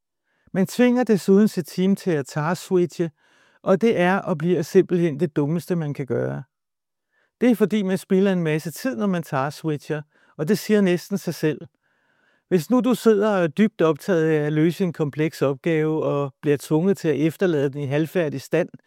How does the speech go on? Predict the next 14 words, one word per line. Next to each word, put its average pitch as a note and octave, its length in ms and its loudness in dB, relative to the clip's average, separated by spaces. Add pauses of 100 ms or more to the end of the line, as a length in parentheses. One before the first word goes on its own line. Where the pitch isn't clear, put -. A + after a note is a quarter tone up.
(200)
fordi F3 320 0
nu F#3 140 0
kommer F3+ 300 -2
din E3+ 180 0
chef F3 320 0
med E3 100 -2
en C#3+ 120 0
ny A#3 200 4
opgave, C#3+ 460 0
som C#3+ 140 -4
nu F3+ 180 2
pludselig D#3 380 -4
skal C#3+ 180 -6
laves C3+ 440 -2